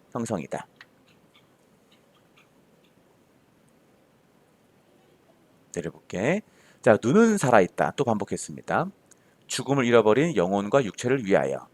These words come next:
하니까 젊은 신, 죽음을 잃어버렸으니까 좋은 거예요. 죽음은 부정적인데 이걸 잊어버린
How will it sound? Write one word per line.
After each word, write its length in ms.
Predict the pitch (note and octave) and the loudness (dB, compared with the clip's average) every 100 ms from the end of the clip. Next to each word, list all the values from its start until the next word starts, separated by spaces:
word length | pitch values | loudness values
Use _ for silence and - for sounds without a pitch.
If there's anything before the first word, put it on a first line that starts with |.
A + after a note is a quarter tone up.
| - | -6
하니까 340 | A2+ A2+ F3+ - _ - | -4 2 0 0 _ 0
젊은 340 | A#2 B2 A#2 | 2 2 0
신, 160 | G#2 F2 | -2 -6
죽음을 320 | C3+ D3 D3 | 0 0 2
잃어버렸으니까 680 | G3 A#3+ G#3 E3+ C#3 C3 B2 | 8 10 10 8 4 2 2
좋은 180 | - F2+ | 0 -8
거예요. 160 | D2+ G2 | -6 -6
죽음은 300 | C#3 C#3+ C#3 | -4 -2 -2
부정적인데 720 | - - A2+ A2 G2 F#2+ D#3 F#3+ _ _ - | -4 0 0 2 0 4 4 4 _ _ 0
이걸 220 | B2+ C#3 - | 4 4 4
잊어버린 600 | A#2+ A#2 F2 F2 D#3+ | 4 6 6 4 2